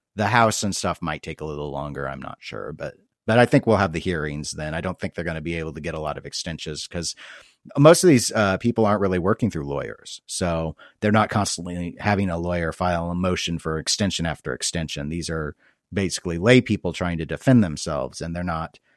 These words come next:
they're not going out and asking for a bunch of extensions. Even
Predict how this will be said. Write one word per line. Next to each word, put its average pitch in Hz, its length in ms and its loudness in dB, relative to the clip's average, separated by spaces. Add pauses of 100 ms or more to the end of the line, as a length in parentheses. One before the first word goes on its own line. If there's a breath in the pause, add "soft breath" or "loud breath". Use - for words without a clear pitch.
(420)
they're 123 160 6
not 107 300 4
going 107 240 6
out 101 160 4
and 90 80 -4
asking 95 480 -2 (300)
for 90 260 0
a 82 80 -4
bunch 87 220 -4
of 69 60 -12
extensions. 76 680 -6
Even 101 240 0